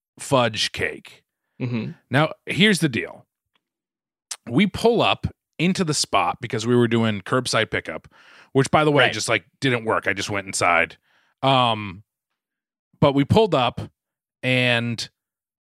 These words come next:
Speaker 1: we're sitting there, and I'm like, "Oh, we're ten minutes early. I'll go, like, I'm just gonna go in a second," which I never expected them to do the curbside pickup anyways. I just, we were like, "Let's see how it goes if we do that." And then when we got there, I was like, "I don't want someone to do that anyways," but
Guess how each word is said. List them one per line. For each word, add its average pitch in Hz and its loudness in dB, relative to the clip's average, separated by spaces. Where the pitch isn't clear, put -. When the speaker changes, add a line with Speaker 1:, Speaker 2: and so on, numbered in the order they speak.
Speaker 1:
we're 139 4
sitting 143 -4
there, 131 0
and 120 2
I'm 113 -2
like, 107 2
"Oh, 226 2
we're 220 2
ten 220 0
minutes 202 0
early. 196 2
I'll 147 2
go, 151 0
like, 127 2
I'm 143 0
just 123 -6
gonna 135 -4
go 113 0
in 107 -2
a 101 -2
second," 104 -4
which 151 0
I 196 4
never 190 4
expected 135 -2
them 110 -4
to 107 -12
do 95 -10
the 90 -12
curbside 90 -6
pickup 98 0
anyways. 101 2
I 104 0
just, 101 -6
we 113 -2
were 107 0
like, 98 2
"Let's 233 -2
see 240 2
how 214 4
it 180 -4
goes 175 -2
if 98 -10
we 113 -2
do 151 -2
that." 90 0
And 135 0
then 151 4
when 143 2
we 135 2
got 120 2
there, 117 2
I 110 2
was 104 -2
like, 104 -2
"I 208 0
don't 208 2
want 131 0
someone 123 -2
to 104 0
do 101 -12
that 95 4
anyways," 82 0
but 98 0